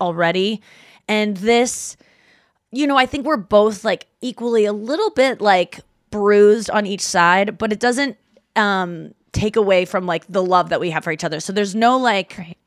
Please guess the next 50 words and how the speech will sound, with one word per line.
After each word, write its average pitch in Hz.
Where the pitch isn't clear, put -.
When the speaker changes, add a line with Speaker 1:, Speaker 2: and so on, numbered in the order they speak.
Speaker 1:
"I 180
am 196
never 196
gonna 180
talk 170
to 190
him 175
again." 165
And, 165
like, 165
I 202
look 240
forward 214
to 202
a 190
time 180
when 180
we 180
can 185
go 175
back 160
to -
the 170
way 156
it 143
was 151
and 180
just 175
be, 175
like, 156
best 175
friends 160
again. 156
But 370
right 415
now, 240
we're, 208
it's 202
just 214
not, 190
it's 208
not 208
like 196
we're, 196
like, 180
psyched -
to 175
hang 170
out 147
together. -